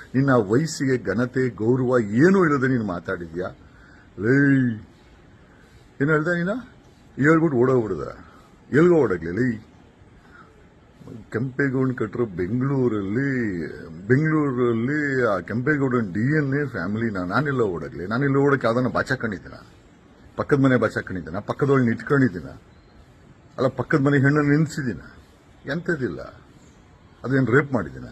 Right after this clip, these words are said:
ಯಾವ್ದೊಂದು ರೇಪ್ ಆರೋಪ ಇದೆಯಾ? ಯಾವ್ದೊಂದು ಚೀಟಿಂಗ್ ಕೇಸ್ ಇದೆಯಾ? ಯಾವ್ದೊಂದು ಭ್ರಷ್ಟಾಚಾರ ಕೇಸ್ ಇದೆಯಾ? ಯಾವ್ದನ್ನ ಬಾಚಾಕೊಂಡಿದ್ದೀನ?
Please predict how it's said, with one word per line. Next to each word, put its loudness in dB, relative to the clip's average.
ಯಾವ್ದೊಂದು -2
ರೇಪ್ 2
ಆರೋಪ -4
ಇದೆಯಾ? -14
ಯಾವ್ದೊಂದು 2
ಚೀಟಿಂಗ್ 0
ಕೇಸ್ -10
ಇದೆಯಾ? -16
ಯಾವ್ದೊಂದು 4
ಭ್ರಷ್ಟಾಚಾರ 0
ಕೇಸ್ -10
ಇದೆಯಾ? -14
ಯಾವ್ದನ್ನ 2
ಬಾಚಾಕೊಂಡಿದ್ದೀನ? -2